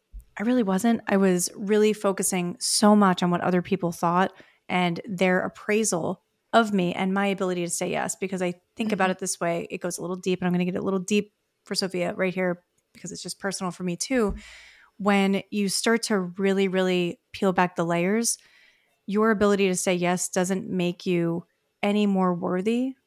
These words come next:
Speaker 1: of that connection or of whatever that
Speaker 2: Mm-hmm.
Speaker 1: is. You're already enough, you know? So even if you
Speaker 2: Mm-hmm.
Speaker 1: say no,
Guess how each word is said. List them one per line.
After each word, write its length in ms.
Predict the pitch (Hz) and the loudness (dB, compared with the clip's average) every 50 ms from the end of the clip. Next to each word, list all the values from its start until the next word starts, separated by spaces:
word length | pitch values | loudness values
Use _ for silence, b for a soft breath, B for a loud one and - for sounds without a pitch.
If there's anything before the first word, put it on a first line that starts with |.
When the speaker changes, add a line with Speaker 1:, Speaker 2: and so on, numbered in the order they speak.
| _ _ - | _ _ 0
Speaker 1:
of 320 | 190 190 190 190 185 185 | 2 4 4 4 2 0
that 220 | - 180 175 175 - | -2 -4 -4 -4 -8
connection 560 | - 196 180 170 165 - - 196 170 165 170 | -10 -8 -8 -8 -6 -8 -6 -4 -4 -4 -4
or 300 | - - 190 180 170 - | -4 -4 -2 -2 -2 -2
of 580 | - 196 180 175 175 165 170 170 - - - _ _ | 0 2 4 4 4 2 0 -4 -10 -16 -20 _ _
whatever 400 | - 202 190 185 180 175 190 190 | -12 -6 -4 -4 -4 -4 -4 -6
that 160 | - - 151 | -6 -6 -8
Speaker 2:
Mm-hmm. 200 | - 190 165 156 | -8 -8 -10 -10
Speaker 1:
is. 120 | 160 208 196 | -8 -6 -4
You're 160 | 190 202 208 | -2 -2 -2
already 520 | 208 202 185 196 196 185 185 180 180 - - - _ _ _ _ _ _ _ - | -2 -2 -2 -2 0 0 0 0 -2 -4 -8 -12 _ _ _ _ _ _ _ -4
enough, 600 | - 180 180 175 160 165 180 - - - - _ _ - | -4 -2 -2 -2 -4 -4 -6 -8 -12 -20 -20 _ _ -10
you 120 | - 196 175 | -6 -4 -2
know? 180 | 175 175 180 | 0 0 -2
So 260 | 180 - - 202 185 - | -2 0 0 -2 -2 -2
even 240 | - 247 247 247 240 | -2 -2 0 0 0
if 80 | 233 214 | -2 -2
you 80 | 220 | -2
Speaker 2:
Mm-hmm. 20 | 208 | -4
Speaker 1:
say 200 | - - 202 190 | -2 -2 -2 -2
no, 400 | 185 185 175 170 170 170 180 | -2 -2 -2 0 0 -2 -2